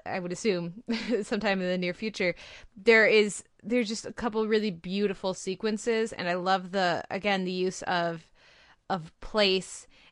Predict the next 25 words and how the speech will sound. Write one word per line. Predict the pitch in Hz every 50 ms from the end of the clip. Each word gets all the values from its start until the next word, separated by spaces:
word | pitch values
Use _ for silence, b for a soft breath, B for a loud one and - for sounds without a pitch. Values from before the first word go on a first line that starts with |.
| b -
and | 185 185 180 175 170 170 170 - -
the, | - 190 220 185 110 107 185
the | 180 202 185 165 165 147 156
way | 175 196 196 190 190 180 180 175 - -
that | - 180 165 -
Campion | - 202 196 185 208 196 185 180 175
and | - 170 170 170 165 - - -
the | - 214
other | 226 214 208
directors | 196 196 190 - 196 185
are | 175 175 180
able | 190 185 - 190 180
to | - - 220 196 196 185 180 B B B B B B
really | 202 190 208 220 226 208 214 208 190 185 175 - - _ _ _ _ -
capture | - - 208 190 190 - - 214 208 202 185 180
a, | - 104 170 170 - -
a | 196
sense | 175 - - 214 208 202 196 - -
of, | - - 190 190 180 175 170 -
uh, | 180 165 160 151 120 - - _ _ _ _ _ _ -
s-, | - - - 202 - - -
almost | 240 233 240 233 - -
state | - - - - 202 208 196
of | 175 165 175
mind. | 175 160 156 160 175 214 269 320 330 -